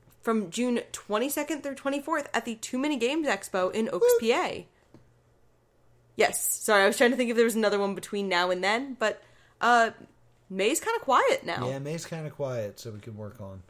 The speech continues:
Speaker 2: Stay Doomed stuff. If
Speaker 1: Yeah.
Speaker 2: you wanna talk to me about your favorite television special,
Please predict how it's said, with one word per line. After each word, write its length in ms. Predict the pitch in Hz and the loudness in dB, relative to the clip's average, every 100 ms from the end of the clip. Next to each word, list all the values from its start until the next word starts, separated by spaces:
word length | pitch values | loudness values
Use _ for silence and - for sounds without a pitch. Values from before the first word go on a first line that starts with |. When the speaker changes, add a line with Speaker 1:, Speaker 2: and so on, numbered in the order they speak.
| _ _ | _ _
Speaker 2:
Stay 300 | - 107 90 | -18 -16 -16
Doomed 260 | - 87 82 | -18 -18 -18
stuff. 360 | - - - _ - - - | -18 -20 -20 _ -20 -20 -8
If 320 | 254 262 - | -2 -2 -2
Speaker 1:
Yeah. 60 | 254 | -4
Speaker 2:
you 80 | |
wanna 320 | 254 233 247 220 | 0 2 2 0
talk 340 | - 170 - | 2 2 2
to 60 | 202 | -4
me 160 | 202 | -2
about 340 | 196 185 180 151 | 0 2 0 0
your 440 | 180 147 101 90 | 2 2 -2 -8
favorite 640 | - - 147 147 151 151 _ | -16 -10 -8 -8 -10 -16 _
television 720 | - 143 151 143 135 135 135 | -14 -8 -8 -8 -10 -10 -12
special, 540 | - 127 110 110 90 | -10 -10 -10 -12 -14